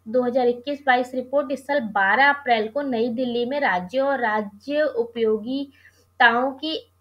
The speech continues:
आरपीएम बैठक के दौरान जारी की गई।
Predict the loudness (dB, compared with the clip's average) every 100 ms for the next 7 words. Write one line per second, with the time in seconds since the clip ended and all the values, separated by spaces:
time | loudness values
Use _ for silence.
0 | _ _ 0 4 4 2 -2 -6 -6 -4
1 | -2 0 0 -2 -2 -6 -14 -4 -2 0
2 | 2 2 0 0 -2 -2 -12 -14 -8 -8
3 | -8